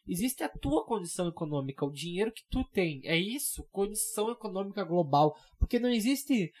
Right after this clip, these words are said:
uma f-, o país não existe. É a gente que é f-, tudo fantasia. Não existe esse negócio de país. É tudo mentira. Problemas sociais para as pessoas pobres, tipo aqui no Brasil.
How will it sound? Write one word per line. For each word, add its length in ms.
uma 160
f-, 280
o 120
país 400
não 160
existe. 680
É 180
a 60
gente 320
que 420
é 60
f-, 160
tudo 180
fantasia. 680
Não 100
existe 300
esse 100
negócio 220
de 80
país. 560
É 40
tudo 140
mentira. 640
Problemas 340
sociais 480
para 80
as 60
pessoas 300
pobres, 500
tipo 180
aqui 160
no 60
Brasil. 420